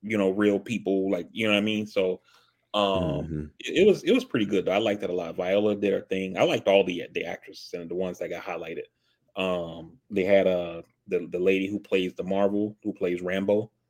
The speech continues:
Speaker 1: in, uh,
Speaker 2: Uh-huh.
Speaker 1: Captain Marvel, the black, the
Speaker 2: Yep.
Speaker 1: black woman.
Speaker 2: Monica
Speaker 1: She's in it.
Speaker 2: Rambeau. Yep.
Speaker 1: Um,
Speaker 2: Mm-hmm.
Speaker 1: yeah, it, it, it was, it was really good. And then I also checked out.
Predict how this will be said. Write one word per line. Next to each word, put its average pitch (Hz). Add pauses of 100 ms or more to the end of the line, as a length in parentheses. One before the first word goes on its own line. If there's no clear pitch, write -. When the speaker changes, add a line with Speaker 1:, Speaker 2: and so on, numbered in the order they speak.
(440)
Speaker 1:
in, 92
uh, 90
Speaker 2:
Uh-huh. 90
Speaker 1:
Captain 85 (120)
Marvel, 107
the 95
black, 95
the 92
Speaker 2:
Yep. 87
Speaker 1:
black 98
woman. 123 (440)
Speaker 2:
Monica 90
Speaker 1:
She's 95
in 85
it. 95
Speaker 2:
Rambeau. 80 (220)
Yep. 82 (320)
Speaker 1:
Um, -
Speaker 2:
Mm-hmm. 87 (440)
Speaker 1:
yeah, 95
it, 98
it, 120
it 131
was, 117
it -
was 104
really 87
good. 87 (560)
And 95
then 95
I -
also 127
checked -
out. 101